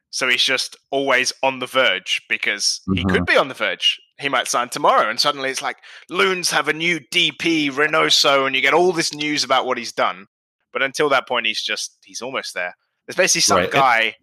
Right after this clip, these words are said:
Speaker 1: there's some guy somewhere, like poor old Dylan Butler,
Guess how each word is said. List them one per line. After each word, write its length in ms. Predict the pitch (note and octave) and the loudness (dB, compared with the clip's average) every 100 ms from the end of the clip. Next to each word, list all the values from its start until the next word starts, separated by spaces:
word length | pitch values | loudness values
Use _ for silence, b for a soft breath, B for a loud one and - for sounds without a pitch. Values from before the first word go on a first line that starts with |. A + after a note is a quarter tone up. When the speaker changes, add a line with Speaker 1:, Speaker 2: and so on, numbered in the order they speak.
| _ _ - | _ _ -6
Speaker 1:
there's 120 | B2+ | 0
some 200 | E3 C#3+ | 0 2
guy 300 | C#3 C3 B2 | 2 4 2
somewhere, 500 | - B2+ A2 G2+ G2 | 0 -4 -2 0 -2
like 300 | - A2+ A#2 | 0 -2 0
poor 160 | - C3 | -4 -2
old 160 | B2+ A#2+ - | -2 -4 -6
Dylan 280 | A#2+ A#2 | -6 -4
Butler, 400 | A2 A#2 G#2+ G2 | -2 -2 -4 -10